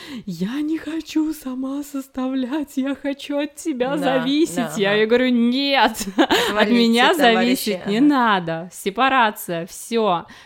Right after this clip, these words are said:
Speaker 1: пробуешь сама". То есть у меня нет задачи привязать к себе. А то будет так же, как временная диета, типа, пока я ем по меню, у меня всё получается. Когда я не ем по меню, всё, пошла душа в разнос, и вот это вот всё.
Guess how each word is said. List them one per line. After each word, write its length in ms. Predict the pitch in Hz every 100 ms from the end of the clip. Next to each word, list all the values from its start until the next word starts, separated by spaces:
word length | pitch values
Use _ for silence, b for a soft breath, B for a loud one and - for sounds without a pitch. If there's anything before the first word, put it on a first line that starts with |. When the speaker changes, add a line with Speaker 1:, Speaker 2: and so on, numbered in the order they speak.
| _
Speaker 1:
пробуешь 560 | - 220 262 311 302 -
сама". 540 | 247 247 220 180 160 -
То 60 |
есть 180 | 185 -
у 40 |
меня 260 | 202 214 285
нет 220 | 311 240
задачи 400 | 185 175 240 -
привязать 500 | - 180 175 190 247
к 60 | -
себе. 540 | - 185 170 165 160 - b b
А 100 | 185
то 120 | 220
будет 300 | 220 233 208
так 240 | - 185 196
же, 400 | 185 180 170 180 -
как 160 | 180 190
временная 400 | 208 208 185 180
диета, 420 | 175 185 254 285
типа, 280 | - 175 180
пока 260 | 185 -
я 80 | 214
ем 260 | 196 196 196
по 80 | 190
меню, 280 | 185 196 370 427
у 20 |
меня 180 | 208 277
всё 160 | - 208
получается. 600 | 208 208 - 160 156 -
Когда 260 | 170 180 202
я 40 |
не 160 | 202 202
ем 180 | 277 415
по 60 |
меню, 320 | 294 262 240 226
всё, 320 | - 180 160
пошла 480 | 175 180 202 180 185 B B B B
душа 380 | 175 170 190 175
в 40 |
разнос, 600 | 175 170 190 226 302 -
и 420 | - 190 180 185 175
вот 220 | 175 175
это 220 | 190 185
вот 160 | 175 175
всё. 400 | - - 165